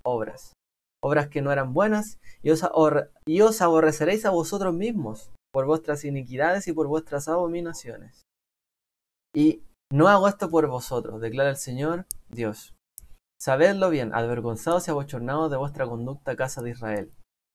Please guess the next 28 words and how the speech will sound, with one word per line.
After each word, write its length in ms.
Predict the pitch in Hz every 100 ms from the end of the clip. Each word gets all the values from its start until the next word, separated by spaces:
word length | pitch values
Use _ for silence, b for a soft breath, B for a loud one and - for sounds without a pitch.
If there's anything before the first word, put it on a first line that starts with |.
| _ b -
Por 100 | 139
eso 160 | 196 247
es 60 | 233
que 140 | 180
cuando 360 | 165 156 156 180
uno 340 | 220 156 202 - - _ _ _ _ _ _ -
se 140 | 131
da 160 | 143 180
cuenta 520 | 214 226 220 113 110 - - -
de 200 | 120 120
que 140 | 127
en 120 | 123 123
la 120 | 123
vida 520 | 147 180 170 139 98
hemos 300 | 147 151 143
hecho 240 | 151 -
lo 80 | 120
malo 420 | 113 160 190 202 - - _ _ 107
y 40 |
tenemos 280 | 117 160 180
que 100 | 147
arrepentirnos, 840 | 131 120 107 151 202 214 220 - _ _ _ _ _ _ _
tenemos 260 | 117 143 143
que 140 | 135
confesar, 640 | 120 110 - 110 127 123 - - _ _ _ _ -
"Sí, 300 | 123 110 - -
soy 80 | 117
pecador. 580 | - 113 110 135 151